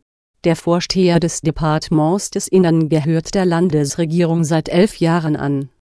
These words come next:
Chiara Simoneschi Cortesi dankte dem scheidenden Magistraten für den Respekt,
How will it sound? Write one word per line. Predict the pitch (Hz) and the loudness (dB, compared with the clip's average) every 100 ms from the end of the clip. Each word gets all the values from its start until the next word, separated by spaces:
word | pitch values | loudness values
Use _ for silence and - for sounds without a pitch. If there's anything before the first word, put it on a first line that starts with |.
| _ _ - | _ _ -8
Chiara | - - 170 160 | -6 -4 -2 -2
Simoneschi | 160 151 143 165 190 - | 0 2 2 0 -2 -6
Cortesi | 156 165 156 170 143 147 | -6 -4 -2 0 0 0
dankte | 190 190 - 160 | 0 -2 -2 -4
dem | 165 160 | -2 -2
scheidenden | 196 180 190 185 180 | 0 0 2 2 2
Magistraten | 175 160 156 - 160 165 - 185 | 2 0 -4 -6 -2 -2 0 -4
für | - | -2
den | 165 160 | 0 2
Respekt, | 165 175 - 156 - - | 2 0 -2 -6 -6 -20